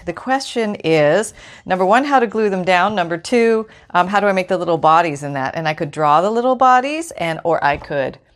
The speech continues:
make the little bodies out of fabric. Um, so I think what I will do, uh, for just time purposes here, let's see, what is this? This is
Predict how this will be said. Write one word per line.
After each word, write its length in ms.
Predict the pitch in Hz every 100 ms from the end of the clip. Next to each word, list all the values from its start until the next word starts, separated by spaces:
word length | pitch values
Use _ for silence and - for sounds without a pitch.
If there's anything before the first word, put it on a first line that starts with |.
| -
make 300 | 156 156 160
the 100 | -
little 280 | 202 214 233
bodies 440 | 240 240 247 294
out 140 | 180 143
of 80 | 127
fabric. 720 | - 139 139 196 269 277 - - - -
Um, 640 | 156 160 156 147 143 143 151 - -
so 260 | - 175
I 120 | - 170
think 480 | - 339 415 240
what 120 | 185 160
I 120 | 147
will 160 | 143
do, 640 | 139 151 151 131 131 190 240 _ _ _
uh, 480 | 165 156 139 117 117
for 300 | - 180 175
just 480 | 170 247 - - -
time 360 | - 226 214
purposes 520 | 196 170 143 143 123 -
here, 180 | 139
let's 160 | 160 160
see, 140 | -
what 200 | 135 175
is 140 | 147 135
this? 240 | - -
This 200 | - 147
is 120 | 151